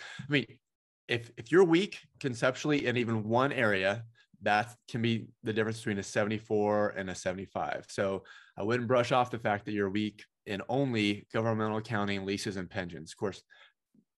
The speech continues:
pension accounting isn't really tested now, but the, the pension financial statements are. Um, so just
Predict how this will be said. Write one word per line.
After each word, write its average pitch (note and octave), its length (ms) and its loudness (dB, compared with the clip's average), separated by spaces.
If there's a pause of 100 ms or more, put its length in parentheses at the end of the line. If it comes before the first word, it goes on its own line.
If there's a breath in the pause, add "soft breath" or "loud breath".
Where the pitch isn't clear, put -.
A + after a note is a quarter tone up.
pension A2 260 -4
accounting G2 340 -4
isn't F#2 140 -8
really F#2 120 -6
tested G2 320 -4
now, F#2+ 300 -6
but F2+ 200 -4 (360 loud breath)
the, F#2 180 -6
the - 100 -10
pension G#2+ 280 -6
financial G2 300 -4
statements F#2 320 -10
are. F#2 180 -2 (720 loud breath)
Um, F#2+ 480 2 (380 loud breath)
so F#2 300 0 (100)
just - 260 0